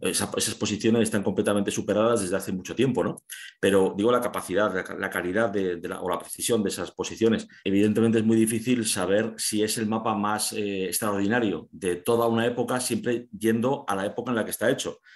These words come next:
Evidentemente todo, toda, digamos, la calidad, la precisión de esos mapas, o de este mapa en concreto, está más que superada desde hace mucho tiempo. Pero en su momento, desde luego, es uno de los que podemos decir que en teoría son imposibles porque el conocimiento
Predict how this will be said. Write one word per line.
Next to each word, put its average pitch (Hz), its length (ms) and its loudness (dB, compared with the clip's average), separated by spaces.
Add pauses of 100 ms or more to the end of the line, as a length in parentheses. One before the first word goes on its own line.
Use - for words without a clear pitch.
(120)
Evidentemente 95 540 2
todo, 101 480 4
toda, 101 480 0
digamos, 95 280 -4
la 98 100 -2
calidad, 87 360 -2
la 101 120 -2
precisión - 420 -4
de 107 60 2
esos 104 160 -4
mapas, 127 360 0 (280)
o - 80 -2
de 98 40 4
este 104 140 0
mapa 101 240 0
en 95 100 -2
concreto, 107 500 0
está 110 180 -6
más 107 160 -2
que 107 100 -8
superada 98 500 0
desde 90 140 -4
hace 90 120 -8
mucho 85 220 -10
tiempo. 117 340 -2 (320)
Pero 104 160 6
en 101 60 4
su 101 120 0
momento, 123 600 4
desde 98 200 0
luego, 117 260 2
es 127 180 -6
uno 143 400 0
de 101 140 -2
los 92 140 -2
que 92 140 -6
podemos 101 380 0
decir 135 280 -2
que 110 320 0
en 95 140 -8
teoría 101 240 0
son 120 160 -2
imposibles 123 460 0
porque 107 240 -2
el 101 40 0
conocimiento 104 800 -2